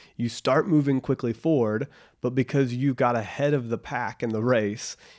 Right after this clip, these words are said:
you look back and you're like, "Oh, I, I'm the hare. I'm so far ahead of the tortoise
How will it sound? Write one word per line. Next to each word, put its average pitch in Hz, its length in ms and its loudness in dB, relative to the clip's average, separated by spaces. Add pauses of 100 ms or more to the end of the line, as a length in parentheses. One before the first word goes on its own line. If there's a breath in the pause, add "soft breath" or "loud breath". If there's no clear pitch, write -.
you 127 160 0
look 131 240 0
back 131 260 0
and 123 80 -2
you're 110 100 0
like, 101 220 -4
"Oh, 175 400 -2
I, 131 200 -2
I'm 180 160 0
the 147 120 0
hare. 151 380 -4
I'm 147 100 -6
so 220 300 -4
far 220 240 -4
ahead 175 180 0
of 156 60 -2
the 127 60 -2
tortoise - 600 -6